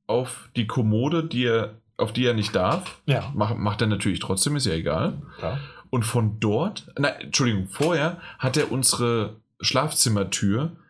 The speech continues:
Speaker 1: in einen richtigen Winkel gestellt. Das macht er wirklich mit seinem Körper, schiebt er die Schlafzimmertür so zu, äh, zu, zustande, wie er es braucht. Dann springt er auf die Kommode. Von der Kommode springt er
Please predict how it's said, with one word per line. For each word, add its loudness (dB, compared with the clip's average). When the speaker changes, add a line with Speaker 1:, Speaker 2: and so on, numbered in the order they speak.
Speaker 1:
in -2
einen 2
richtigen 0
Winkel 2
gestellt. -4
Das 2
macht 0
er 2
wirklich -2
mit -2
seinem 2
Körper, 0
schiebt -2
er 0
die 2
Schlafzimmertür 0
so 2
zu, 0
äh, -6
zu, 0
zustande, 0
wie 4
er 2
es -2
braucht. -2
Dann 2
springt 0
er 2
auf -4
die -2
Kommode. 0
Von 0
der 2
Kommode 2
springt 0
er 0